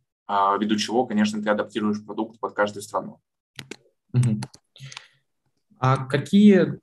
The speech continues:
Speaker 2: цели перед вашей командой поставили, э, на ближайший год, поскольку ты присоединился в сентябре? Ш-, чего вы уже планируете достичь, чего вы уже, может быть, достигли? Э, какие есть успехи?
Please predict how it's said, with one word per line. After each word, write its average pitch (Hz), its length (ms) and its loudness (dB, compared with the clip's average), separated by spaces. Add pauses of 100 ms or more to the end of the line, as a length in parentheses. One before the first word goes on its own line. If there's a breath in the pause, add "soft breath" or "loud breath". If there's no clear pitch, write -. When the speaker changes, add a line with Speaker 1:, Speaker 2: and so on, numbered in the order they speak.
(220)
Speaker 2:
цели 147 420 0
перед 117 240 -4
вашей 127 280 0
командой 143 440 -2
поставили, 107 1000 -2 (300)
э, 107 60 -12
на 104 300 2
ближайший 120 500 0
год, 135 360 -6 (440)
поскольку 110 320 -6
ты - 100 -2
присоединился 113 580 -4
в - 40 -10
сентябре? 143 840 -2
Ш-, - 480 -20
чего 127 200 0
вы 123 120 6
уже 120 160 2
планируете 156 520 0
достичь, 123 480 -4
чего 113 280 -4
вы 110 80 -6
уже, 110 160 -4
может 107 260 0
быть, 104 160 0
достигли? 123 680 -2 (480)
Э, 101 280 -2
какие 107 280 0
есть 104 200 2
успехи? 127 500 -2